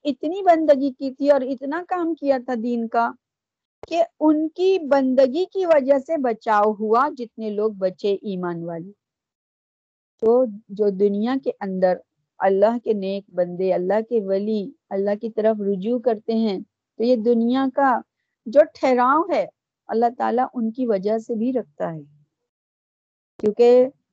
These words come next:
اے، یہ قیامت جب واقع ہوگی تو بدترین لوگوں پہ واقع ہوگی، ایک دم بدترین لوگوں پر،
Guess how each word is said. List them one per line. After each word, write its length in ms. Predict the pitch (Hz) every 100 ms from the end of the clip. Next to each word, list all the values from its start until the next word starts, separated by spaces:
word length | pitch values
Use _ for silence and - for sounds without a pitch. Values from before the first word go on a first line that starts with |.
| _ _ _ _ -
اے، 180 | 208 196 190 - 202
یہ 160 | 202 208 -
قیامت 480 | 202 208 226 311
جب 120 | 302 277
واقع 280 | 247 226 233
ہوگی 340 | 226 214 214 277
تو 140 | 277
بدترین 720 | 220 240 240 240 233 269 381 392
لوگوں 260 | 349 339
پہ 140 | 339 320
واقع 280 | 294 277 269
ہوگی، 320 | 240 208 170 - _ _ _ _ -
ایک 180 | 240 262
دم 180 | 349
بدترین 600 | 330 311 - 285 285 269
لوگوں 260 | 247 208 190
پر، 160 | 185